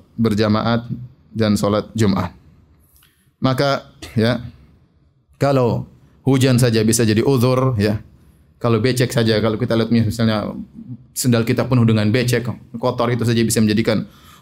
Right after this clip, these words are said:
uzur, apalagi penyakit yang bukan penyakit biasa. Ini penyakit yang bisa menimbulkan apa? Kematian. Bukan hanya penyakit yang menimpa kita. Kalau sudah menimpa kita, menimpa keluarga,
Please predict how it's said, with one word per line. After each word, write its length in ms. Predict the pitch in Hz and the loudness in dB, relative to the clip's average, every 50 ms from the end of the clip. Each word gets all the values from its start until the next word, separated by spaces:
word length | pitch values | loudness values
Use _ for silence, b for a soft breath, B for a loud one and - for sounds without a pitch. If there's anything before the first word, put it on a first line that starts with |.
| B | B
uzur, 560 | - 156 160 131 147 160 165 170 165 160 - - | -2 0 0 2 2 2 2 0 -2 -4 -6 -6
apalagi 640 | 123 - 127 123 123 120 117 131 143 156 - - - - - _ _ _ _ _ _ _ _ _ _ _ _ _ | -4 -2 0 0 2 2 2 2 2 0 -2 -6 -12 -20 -20 _ _ _ _ _ _ _ _ _ _ _ _ _
penyakit 480 | - 135 139 135 131 127 131 123 127 - - - - - - - | 0 2 2 2 2 2 0 0 0 -2 -6 -8 -10 -10 -4 0
yang 320 | 123 120 117 117 117 - - | 2 2 4 2 2 0 0
bukan 320 | 143 135 143 147 151 131 | 0 2 2 2 2 2
penyakit 320 | 113 120 131 123 117 123 113 117 | 2 2 2 2 2 0 0 2
biasa. 480 | 120 123 127 120 123 127 113 - - b b b b b b b b b _ | 2 2 2 2 2 0 -2 -2 -6 b b b b b b b b b _
Ini 240 | 120 127 139 139 | 0 0 0 0
penyakit 480 | 131 131 131 131 131 131 - 156 - - 135 | 0 2 2 2 2 2 0 -2 -2 0 0
yang 200 | 127 117 117 120 | 2 4 4 4
bisa 200 | 127 123 131 139 127 | 4 2 2 2 2
menimbulkan 400 | 117 117 117 117 127 131 131 120 | 4 4 4 4 4 4 4 4
apa? 240 | 117 135 170 120 - - - - - _ _ | 4 2 0 0 -4 -10 -18 -20 -20 _ _
Kematian. 600 | - 123 117 101 98 - 107 95 87 87 78 - - - b b b b b b b - | 0 2 2 2 0 0 0 0 0 -2 -4 -8 -12 -20 b b b b b b b -2
Bukan 480 | 143 151 156 156 175 180 180 180 180 143 | 0 2 2 2 2 2 2 2 2 2
hanya 280 | 143 151 156 151 151 | 2 2 2 0 0
penyakit 440 | 151 151 147 165 190 190 180 160 123 | 0 0 2 2 2 2 0 0 0
yang 160 | 147 139 139 | 2 2 2
menimpa 320 | 143 143 143 143 147 143 131 | 2 2 2 2 2 0 2
kita. 320 | 156 180 123 120 98 - | 0 0 0 0 -2 -2
Kalau 240 | - 123 131 139 131 | -2 0 0 0 0
sudah 200 | - 151 165 160 | 0 0 2 2
menimpa 360 | 151 147 147 147 - 156 139 | 2 2 2 2 0 0 0
kita, 240 | 156 175 175 208 190 | 0 0 0 2 2
menimpa 400 | 165 139 131 143 151 139 160 147 | 2 2 2 2 2 0 0 -2
keluarga, 520 | - 147 131 131 123 123 175 220 226 - | 0 0 0 0 0 0 -2 -2 -4 -8